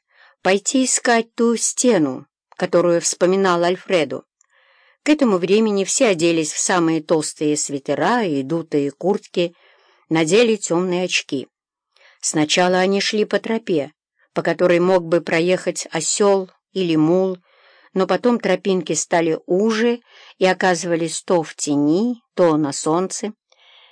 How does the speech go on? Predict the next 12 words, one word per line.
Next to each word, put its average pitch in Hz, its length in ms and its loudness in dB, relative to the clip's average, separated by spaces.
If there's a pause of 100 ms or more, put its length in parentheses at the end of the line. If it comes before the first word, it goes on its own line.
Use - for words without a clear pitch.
(260)
Альфредо 247 460 2
каждый 226 380 0
раз 220 180 2
останавливался 196 840 0
на 196 120 2
развилке, 202 720 0 (360)
чтобы 170 360 0
убедиться, 185 560 0
что - 180 -4
выбирает 175 560 2
правильный 175 440 2
маршрут. 190 600 -4